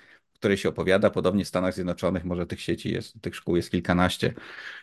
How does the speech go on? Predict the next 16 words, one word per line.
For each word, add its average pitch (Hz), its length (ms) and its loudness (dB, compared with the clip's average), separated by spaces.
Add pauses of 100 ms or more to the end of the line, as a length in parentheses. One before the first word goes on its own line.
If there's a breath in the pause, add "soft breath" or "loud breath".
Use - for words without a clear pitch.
(280 loud breath)
e, 92 140 8
po 98 120 2
kilkudziesięciu 98 680 4
uczniów - 300 -2
w 90 60 -2
nich, - 200 -2
nie? 269 200 0
Więc 110 140 2
jakby 127 240 6 (880)
to 131 60 2
jest 151 80 6
taka 147 160 6
enklawa 131 360 10
dla 120 120 10
małej 101 260 4
grupy, 151 460 2